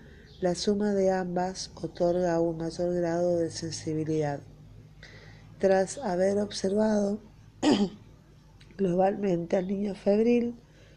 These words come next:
se procederá a un completo y ordenado examen físico. La falta de signos clínicos sospechosos hará necesario un nuevo examen en un plazo no mayor a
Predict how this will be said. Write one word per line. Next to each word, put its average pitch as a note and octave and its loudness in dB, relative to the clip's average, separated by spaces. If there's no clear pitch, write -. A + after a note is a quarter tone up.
se A#3 4
procederá A3 0
a F#3+ -2
un G3 -2
completo F#3+ -4
y G3 0
ordenado F#3 -2
examen F3+ -10
físico. - -10
La F#3+ 4
falta G#3 0
de A3+ 4
signos G#3+ -4
clínicos G#3 -2
sospechosos F#3+ -6
hará G3+ 0
necesario A3+ -2
un F#3+ -4
nuevo G3+ 0
examen G3 -6
en E3 -8
un E3+ -6
plazo F#3 -6
no A3 0
mayor A3+ 0
a G3+ -2